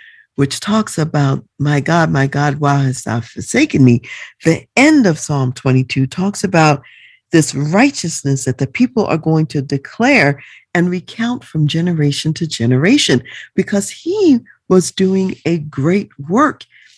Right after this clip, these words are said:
And what we were seeing, if you were standing at the foot of the cross, it looks like defeat. If you were standing in the home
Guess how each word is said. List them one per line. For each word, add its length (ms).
And 260
what 260
we 200
were 260
seeing, 640
if 160
you 120
were 100
standing 800
at 120
the 60
foot 200
of 100
the 60
cross, 440
it 100
looks 300
like 220
defeat. 420
If 160
you 80
were 140
standing 640
in 100
the 80
home 460